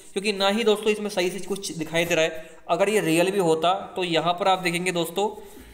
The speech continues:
जो है ये जो दिखाई दे रहा है यहाँ पर मैं आपको दिखा दूँ, यहाँ पर आ-, आप देखेंगे तो एक चीज़ दिखाई दे रही है यहाँ पर बारह चार दो हज़ार चौबीस से ये physical के बारे में बात कर रहे हैं। चलिए मैं मान के चलता हूँ,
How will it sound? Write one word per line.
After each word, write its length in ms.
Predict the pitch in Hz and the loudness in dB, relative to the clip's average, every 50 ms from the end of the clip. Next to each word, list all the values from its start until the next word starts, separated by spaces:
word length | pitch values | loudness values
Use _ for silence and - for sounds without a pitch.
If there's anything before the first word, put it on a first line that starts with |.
| - - 151 | -18 -12 -6
जो 140 | 147 165 160 | -4 -2 0
है 180 | 170 190 196 | 2 0 0
ये 140 | 190 180 185 | 0 -2 -2
जो 140 | 180 190 180 | -2 -2 -2
दिखाई 300 | 165 151 - - 185 180 | -2 -4 -2 -2 -2 0
दे 100 | 170 175 | 0 2
रहा 100 | 165 170 | 2 2
है 60 | 170 | 2
यहाँ 120 | 165 160 156 | 2 2 0
पर 180 | 165 202 220 208 - - - 160 | 0 -2 -4 -4 -10 -14 -6 -2
मैं 80 | 156 | -2
आपको 200 | 156 - - 170 | -2 0 0 -2
दिखा 200 | 160 156 156 151 | 0 0 0 0
दूँ, 160 | 147 185 214 - - - - - - - _ _ _ _ _ _ _ _ _ _ _ _ _ - - - - - - _ _ _ _ _ - _ _ _ _ _ _ _ _ _ _ _ _ - | 0 0 -4 -8 -12 -18 -20 -20 -20 -20 _ _ _ _ _ _ _ _ _ _ _ _ _ -20 -20 -20 -20 -20 -20 _ _ _ _ _ -20 _ _ _ _ _ _ _ _ _ _ _ _ -12
यहाँ 160 | 151 147 143 | -10 -10 -6
पर 200 | 147 156 151 147 147 - - - - - - | -4 -4 -2 -2 -2 -4 -6 -8 -12 -12 -4
आ-, 140 | - 156 151 | -2 0 0
आप 260 | 151 - 160 160 160 165 | 2 2 0 0 0 -2
देखेंगे 320 | 156 151 156 156 165 175 175 | -4 -4 -4 -4 -4 -4 -4
तो 440 | 175 165 156 151 151 147 147 - - | -2 -2 -2 0 -2 -2 -4 -6 -8
एक 100 | 165 160 | -12 -10
चीज़ 220 | - - 175 160 165 | -8 -6 -4 -4 -4
दिखाई 260 | 156 - 156 156 156 | -4 -2 -2 0 0
दे 80 | 151 156 | 2 2
रही 20 | |
है 60 | 156 | 2
यहाँ 120 | 165 165 160 | 2 0 0
पर 80 | 175 165 143 | 0 0 2
बारह 280 | 151 143 147 151 165 160 | 2 4 4 4 2 2
चार 200 | 165 170 165 165 | 2 2 0 2
दो 140 | 160 156 147 | 0 0 0
हज़ार 180 | 156 160 165 156 | 0 0 0 0
चौबीस 340 | 160 151 147 156 156 - | 0 0 0 0 -2 -2
से 80 | - 175 | -2 -4
ये 220 | - - 170 175 180 | -4 -4 -4 -4 -4
physical 360 | 175 180 151 160 160 175 170 | -4 -4 -4 -2 -2 -2 -2
के 80 | 175 165 | 0 2
बारे 200 | 160 151 170 185 | 2 2 2 0
में 80 | 170 | 0
बात 240 | 156 156 160 160 - - | 0 0 0 0 -2 -2
कर 120 | 147 131 | -2 -2
रहे 120 | 127 123 120 | -2 -4 -8
हैं। 80 | 120 | -6
चलिए 340 | - 147 131 127 120 117 120 | -4 -4 -4 -4 -6 -8 -8
मैं 80 | 127 147 | -6 -2
मान 180 | 160 160 165 165 | -2 0 0 -2
के 40 | 170 170 | -2 -4
चलता 240 | 175 160 - 160 | -4 -4 -2 -2
हूँ, 160 | 175 208 - | -4 -4 -6